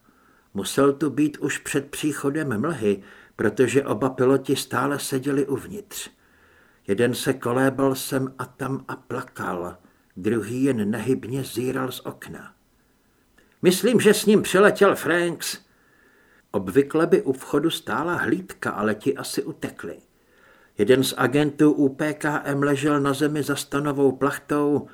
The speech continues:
schoulený do klubička, na obličeji plynovou masku,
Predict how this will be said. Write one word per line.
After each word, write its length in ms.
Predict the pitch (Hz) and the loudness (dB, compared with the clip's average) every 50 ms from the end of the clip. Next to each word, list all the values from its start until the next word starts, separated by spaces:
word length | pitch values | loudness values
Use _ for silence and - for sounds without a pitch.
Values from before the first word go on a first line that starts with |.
| - - - _ - | -20 -20 -20 _ -14
schoulený 640 | - - - - 123 127 131 139 139 135 127 113 | -12 -8 -2 0 2 4 4 2 2 0 -2 -2
do 100 | 120 127 | -4 -6
klubička, 800 | - - 135 135 131 135 131 131 - - - - 143 139 135 - - _ _ _ _ _ _ - | -2 0 0 0 0 -2 -8 -8 -8 -10 -6 -2 -2 -2 -2 -4 -12 _ _ _ _ _ _ -4
na 120 | 104 113 | -4 -2
obličeji 640 | - 127 120 120 139 131 135 - - 143 139 139 135 | -2 -2 2 8 8 6 6 6 2 4 4 4 4
plynovou 580 | 135 - 131 131 135 143 139 127 135 123 113 | 4 4 2 4 4 2 0 2 2 2 4
masku, 640 | 104 110 127 - - - - - 139 139 131 135 | 2 2 0 -2 -6 -8 -4 -2 0 0 0 -2